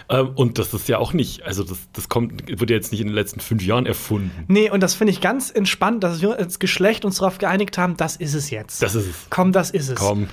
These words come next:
Speaker 2: Machen wir jetzt, die nächsten achthundert Jahre machen wir das jetzt. Kragen ein bisschen kürzer, ein bisschen länger, okay.
Speaker 1: Einloggen
Speaker 2: Krawatte ein
Speaker 1: jetzt.
Speaker 2: bisschen breiter, ein bisschen kürzer,
Speaker 1: Das find ich
Speaker 2: okay.
Speaker 1: gut.
Speaker 2: Aber das ist es jetzt einfach.
Speaker 1: Ja.
Speaker 2: Während dann, äh, in der, in der Frauenabteilung halt jeden Monat quasi neu verhandelt werden muss, okay, fuck, was jetzt bei dieser Veranstaltung?
Speaker 1: Ja.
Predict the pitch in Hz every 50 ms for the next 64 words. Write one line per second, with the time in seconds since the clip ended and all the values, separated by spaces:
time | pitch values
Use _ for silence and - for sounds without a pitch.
0 | - - - 190 214 220 220 240 220 208 196 190 185 190 190 190 - - - -
1 | - - - - - - - - - 185 190 208 208 190 - 220 202 175 180 -
2 | - 190 185 180 160 165 165 170 165 165 160 151 151 143 180 160 147 135 135 127
3 | - - 123 113 113 - - - - - - 185 220 240 220 214 262 254 - 247
4 | 220 - - 254 262 - - 220 196 220 208 - 214 202 208 220 226 220 220 220
5 | 214 185 185 - 202 202 196 208 208 202 208 - 131 151 156 151 190 196 208 214
6 | 220 214 214 185 208 196 - 202 196 185 175 170 165 175 190 202 196 190 185 185
7 | 180 185 190 180 180 - 190 185 185 - 190 175 160 156 151 143 190 180 170 180
8 | 185 185 - - - - - - 202 196 208 196 220 208 - - - 208 185 185
9 | 170 143 143 131 123 - 143 120 120 117 - - 117 110 - - 110 113 110 -
10 | - 190 196 208 214 208 208 202 208 202 202 226 226 202 202 220 226 196 202 196
11 | 185 185 190 196 180 175 160 - - 175 190 202 196 190 - 185 196 196 196 202
12 | 190 165 175 180 185 190 190 - - - 196 185 151 147 147 147 175 196 220 233
13 | 214 196 175 165 165 175 214 262 247 185 165 160 156 - - 160 151 147 151 147
14 | 156 175 175 180 185 202 202 185 - 175 190 214 208 185 165 165 156 160 151 147
15 | 151 147 - 190 - - - 196 175 - - - 214 202 - - 190 185 190 185
16 | - - 233 208 180 156 - 208 202 208 226 208 175 151 - 147 127 139 139 -
17 | - 127 120 120 123 113 113 - 117 110 107